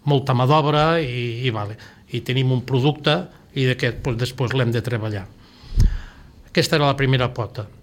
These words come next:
La segona era la política, d'acord, etcètera, però Espanya estava llavors liada amb la guerra amb Sidi Ifni.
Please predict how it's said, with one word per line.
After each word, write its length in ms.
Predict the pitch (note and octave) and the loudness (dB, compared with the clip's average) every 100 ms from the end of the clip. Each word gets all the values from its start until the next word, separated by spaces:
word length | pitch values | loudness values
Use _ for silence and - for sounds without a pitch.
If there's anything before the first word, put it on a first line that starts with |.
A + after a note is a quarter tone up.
| - - | -20 -6
La 160 | C3+ C3+ | -2 0
segona 560 | D#3 D3 F#3 E3 F3 - | 2 4 4 2 -2 -4
era 240 | C#3 C#3+ B2+ | 0 2 0
la 100 | B2 | -2
política, 640 | B2+ D3+ F#3 C#3+ D3+ F#3+ - - - - - - - _ _ - | 2 2 2 0 -2 -4 -8 -20 -20 -20 -20 -20 -20 _ _ -18
d'acord, 720 | A#2+ A2+ G2 - D3 D3 C#3 | -12 -10 -6 2 4 4 0
etcètera, 580 | C3+ C3+ D#3+ - D3 E3+ E3+ - - - | -4 2 2 2 -2 -2 -6 -6 -4 2
però 600 | D3+ D3+ D3+ E3+ F3+ - - - - - - | 4 4 4 4 2 -4 -16 -20 -20 -14 -8
Espanya 380 | C3 D#3 C#3+ C#3+ | -2 -2 0 -2
estava 360 | - C#3 C#3 | -2 -2 0
llavors 560 | C3 B2+ B2+ C#3 C3+ - | 0 0 0 0 -2 -4
liada 760 | C3 B2 B2+ A#2+ C3+ C#3+ D3+ - | -2 2 2 2 0 0 -2 -4
amb 440 | A#2+ C3 C3 C#3 | -2 0 -2 -2
la 120 | B2 | -2
guerra 240 | A#2 B2 B2+ | 0 0 0
amb 140 | A#2 | -2
Sidi 300 | - G#2+ B2+ | -4 0 0
Ifni. 320 | B2 G#2 F2+ | 0 -2 -8